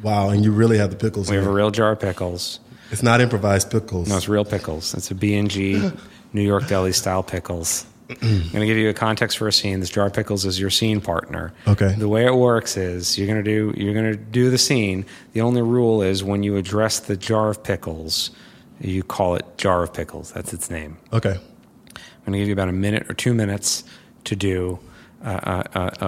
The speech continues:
Speaker 2: a fully emotional, connected scene
Speaker 1: Okay.
Speaker 2: with this jar of pickles. <clears throat> Here's the situation. So you and the jar of pickles, you're a, um, not an R A, but, like, what's, like, the step higher than an R A in a college?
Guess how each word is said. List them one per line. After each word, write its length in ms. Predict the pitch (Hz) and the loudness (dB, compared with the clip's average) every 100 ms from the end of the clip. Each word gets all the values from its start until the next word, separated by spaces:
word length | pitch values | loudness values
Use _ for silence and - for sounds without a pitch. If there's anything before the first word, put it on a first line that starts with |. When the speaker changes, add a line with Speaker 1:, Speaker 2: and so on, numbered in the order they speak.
| - 90 | -2 -4
Speaker 2:
a 40 | |
fully 360 | - - 123 123 | -2 0 2 2
emotional, 800 | 113 113 113 - 113 107 107 - | 2 2 0 0 -2 -2 -4 -10
connected 420 | - 107 104 110 101 | -4 -2 -2 -4 -4
scene 440 | 110 92 85 87 - 107 | -2 -4 -6 -10 -6 -4
Speaker 1:
Okay. 180 | 117 | -2
Speaker 2:
with 120 | 98 98 | -2 0
this 120 | 101 | 0
jar 200 | 110 101 | 2 2
of 60 | |
pickles. 440 | - 95 78 78 - 175 | 0 -6 -6 -8 -6 0
<clears throat> 60 | 156 147 95 87 - - - - | 2 4 2 -6 -16 -20 -20 -6
Here's 240 | 107 98 | -2 0
the 40 | |
situation. 720 | - 110 107 98 85 - 80 - - - - - - - - - - - - - | 0 0 0 -2 -2 -8 -12 -16 -20 -20 -20 -20 -20 -20 -20 -20 -20 -20 -20 -8
So 120 | 104 | -2
you 220 | 107 120 | 2 4
and 100 | 117 | 2
the 60 | 107 | 2
jar 180 | 113 | 2
of 80 | 104 | 2
pickles, 400 | - 104 90 87 | 0 -4 -6 -2
you're 220 | 104 110 | 0 2
a, 280 | 107 104 101 | 2 2 0
um, 380 | 95 92 90 87 101 | 0 -2 -4 -6 -4
not 140 | 127 | 0
an 80 | 127 | 4
R 240 | 104 104 | 4 4
A, 180 | 90 95 | 2 0
but, 260 | 95 95 - | 0 0 0
like, 280 | 90 - 98 | -2 -2 -6
what's, 180 | - | -4
like, 140 | 107 - | -4 -4
the 100 | - | -6
step 240 | - 101 | -2 -4
higher 320 | - 92 92 | -2 -2 -2
than 140 | 95 95 | -2 -2
an 100 | 92 | -2
R 220 | 92 92 | -2 -2
A 60 | 92 | -2
in 160 | 92 | -4
a 40 | 85 | -4
college? 500 | 92 90 95 101 | -4 -4 -6 -8